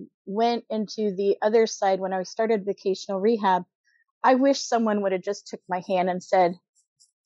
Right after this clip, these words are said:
"Are you okay? What is going on with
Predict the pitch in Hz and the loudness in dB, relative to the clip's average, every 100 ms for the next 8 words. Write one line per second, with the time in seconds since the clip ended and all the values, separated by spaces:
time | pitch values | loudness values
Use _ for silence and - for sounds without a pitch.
0 | _ - 220 240 262 262 254 220 185 233 | _ 4 4 6 8 6 4 2 2 2
1 | 320 302 _ _ 214 214 226 - 214 220 | -2 -8 _ _ 0 0 0 -2 0 2
2 | 196 202 202 165 | 0 -4 -4 -6